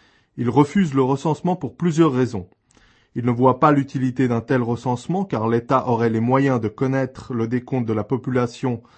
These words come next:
grâce à des données en sa possession, qui n'exigent pas d'envoyer un formulaire à tout le monde.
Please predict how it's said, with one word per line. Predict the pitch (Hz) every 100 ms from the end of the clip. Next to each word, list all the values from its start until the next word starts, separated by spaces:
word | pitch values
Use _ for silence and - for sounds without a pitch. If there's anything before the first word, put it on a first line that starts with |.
| _ _
grâce | - 113 127
à |
des | 107 113
données | 131 135 127
en | 113
sa | 117
possession, | - 117 139 135 202 202 196 _ _ _ _
qui | 131
n'exigent | 131 127 139 127
pas | - 156
d'envoyer | 139 120 127 156
un | 135
formulaire | - 131 139 151 170
à | 156
tout | 165
le | 156
monde. | 117 98 95